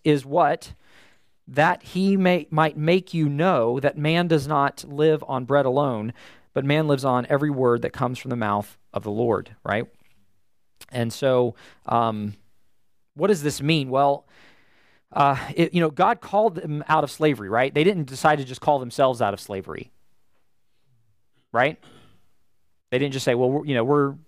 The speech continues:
we're gonna go ahead and walk out of here." Do it. God calls them out of that. So he, so what, what's the fancy word for that? He redeems them, right? So he buy-, he brings them out of slavery.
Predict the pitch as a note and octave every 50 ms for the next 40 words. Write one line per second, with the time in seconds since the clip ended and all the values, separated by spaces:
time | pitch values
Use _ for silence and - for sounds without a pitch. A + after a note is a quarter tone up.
0 | _ _ _ _ _ - C#3 C3+ C#3+ C3 B2+ A#2 A2 - _ - - _ _ _
1 | _ _ _ - C3+ B2 B2+ B2 A#2 A2+ A2+ A#2 A2 - _ _ - _ _ _
2 | _ - A#2+ A#2 B2+ A#2+ - B2 A#2 A2+ A#2 A#2+ A#2 A2 G#2+ G#2+ G#2+ - _ _
3 | _ - _ _ - - A#2+ A2+ - - - D3 D3+ - - - E3+ F3+ G3+ F#3+
4 | A#3 G3 E3 D3+ C3+ A#2+ A2 G2+ A#2 C3+ - - C#3 C3 C#3 D3+ - - - -
5 | _ - - D#3 D#3+ F3+ E3+ E3+ E3 D#3 - D3+ - D3+ C#3+ - - C3+ C3 C3+
6 | C3 - - A#2+ A#2+ C3 D3 - _ _ _ _ - _ _ - C3+ B2+ B2+ B2
7 | B2 B2 - _ _ _ _ _ _ _ _ _ _ _ _ _ _ _ _ _
8 | _ _ - A2+ A#2 A#2 A2+ D3 F#3+ G3 E3 C3 A2 G#2+ A#2 G#2+ B2+ E3 A3 -
9 | _ _ - - A2+ C#3+ D#3+ - - A#2 G#2+ G#2 A#2 B2 E3 F3 - C3+ C3 A#2+
10 | C#3 E3 G3 E3+ F#3+ F#3 F3 E3+ D#3 D3+ - - E3 D#3+ D#3+ C3+ A#2 G#2 G#2 B2
11 | D3+